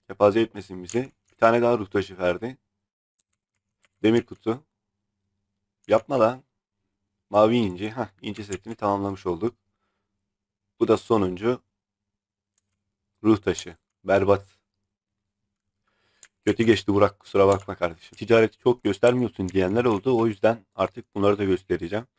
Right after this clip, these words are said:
Şöyle güzel bir pazar kurduk. Bunların piyasası biraz yükselmiş. Yani bir ara bir yükseldi, bir düştü. Şimdi bir tık yükseldi. Ama altı M'den düştü bunlar. Haberiniz olsun. Şunu üç won'dan pazara salladım. Elli tanesini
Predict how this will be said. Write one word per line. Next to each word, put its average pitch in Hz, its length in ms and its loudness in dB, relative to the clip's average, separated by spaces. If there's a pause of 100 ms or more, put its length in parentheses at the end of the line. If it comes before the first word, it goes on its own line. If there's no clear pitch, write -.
(420)
Şöyle 110 140 0
güzel 107 260 0
bir 110 60 -10
pazar 110 340 -2
kurduk. 101 400 -10
Bunların 101 240 -4
piyasası 113 640 -4 (140)
biraz 101 260 0
yükselmiş. - 760 -8
Yani 87 100 -20 (160)
bir 110 60 2
ara 104 180 0
bir 113 60 -12
yükseldi, 110 580 -2
bir 131 100 -12
düştü. 127 300 -16
Şimdi 131 280 -8 (140)
bir 151 80 -4
tık - 240 -14
yükseldi. 95 560 -2 (500)
Ama 123 200 4
altı 113 280 6
M'den 104 320 0
düştü 82 220 -18
bunlar. 98 240 -10
Haberiniz 95 420 -2
olsun. 95 340 -12 (480)
Şunu 123 120 -2
üç 127 120 0
won'dan 120 420 2
pazara 117 320 0
salladım. 107 480 0
Elli 113 160 -4
tanesini 98 560 -6